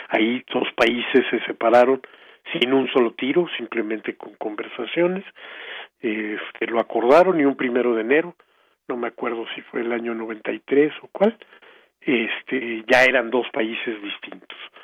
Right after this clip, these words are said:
Pero bueno, este, no, no, no, no entendemos. La guerra ha sido terrible por, por muchas, muchas cosas.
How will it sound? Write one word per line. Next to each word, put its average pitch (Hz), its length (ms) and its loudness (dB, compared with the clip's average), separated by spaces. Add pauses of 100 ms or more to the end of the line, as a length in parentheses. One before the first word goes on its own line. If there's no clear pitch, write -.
(640)
Pero 135 200 6
bueno, 233 340 6 (100)
este, 131 440 2
no, 143 300 4
no, 151 320 2
no, 147 320 -2
no 139 200 0
entendemos. 160 640 0 (720)
La 127 140 -2
guerra 139 580 2
ha 135 140 0 (100)
sido 139 500 0 (520)
terrible 135 760 -2
por, 110 220 -14 (720)
por 117 220 -6
muchas, 135 400 -2 (260)
muchas - 360 -8
cosas. - 400 -6